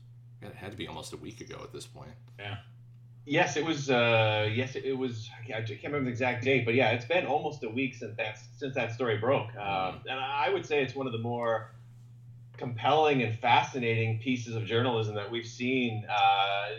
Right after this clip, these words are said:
Speaker 3: you know, about the Trump administration, about the Obama administration. There's so many, there's multiple different angles we can break down. I, it's a great place to start.
Speaker 1: I'm really surprised it's not getting more coverage.
Speaker 2: Yeah.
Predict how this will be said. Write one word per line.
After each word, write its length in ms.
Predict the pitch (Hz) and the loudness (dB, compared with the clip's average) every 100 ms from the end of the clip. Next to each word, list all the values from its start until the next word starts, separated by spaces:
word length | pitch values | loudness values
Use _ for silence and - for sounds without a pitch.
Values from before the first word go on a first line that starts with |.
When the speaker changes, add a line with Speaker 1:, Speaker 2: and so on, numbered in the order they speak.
| 123 135 | -8 -8
Speaker 3:
you 100 | 156 | -4
know, 60 | 139 | 2
about 260 | 131 127 | 4 4
the 60 | - | 2
Trump 200 | 151 147 | -4 -4
administration, 520 | 147 143 151 143 - | -6 -6 -4 -6 -6
about 200 | 127 127 | -10 -8
the 100 | 123 | -6
Obama 300 | 113 123 135 | -4 -4 -4
administration. 680 | 123 131 123 123 127 - - | -6 -8 -8 -10 -10 -10 -14
There's 160 | - | -16
so 180 | - 139 | -8 -4
many, 400 | 135 123 113 113 - - - | -2 -2 -4 -6 -14 -20 -10
there's 160 | 143 127 | -6 -2
multiple 360 | 127 143 139 135 | 2 2 2 -2
different 240 | 131 107 110 | -2 -2 0
angles 320 | 123 117 113 | 0 2 0
we 100 | 113 | -2
can 140 | 113 | -2
break 180 | 107 104 | 0 0
down. 280 | 104 113 107 | 0 2 2
I, 160 | 113 117 - | 0 -4 -10
it's 100 | - | -8
a 60 | 123 | -2
great 260 | 123 127 | 0 0
place 220 | 113 113 113 | 2 0 0
to 80 | |
start. 320 | - 107 107 - | -2 0 0 0
Speaker 1:
I'm 340 | 107 120 120 98 98 101 | -4 -4 -4 -6 -8 -2
really 260 | 117 110 | 0 0
surprised 460 | 101 - 92 92 - | -2 -4 -2 -2 -4
it's 120 | 87 | -6
not 180 | 92 85 | -6 -6
getting 200 | 87 85 | -4 -6
more 160 | 80 71 | -6 -8
coverage. 600 | - 80 - - - - - - - - | -8 -10 -10 -14 -16 -18 -20 -20 -20 -20
Speaker 2:
Yeah. 60 | - | -20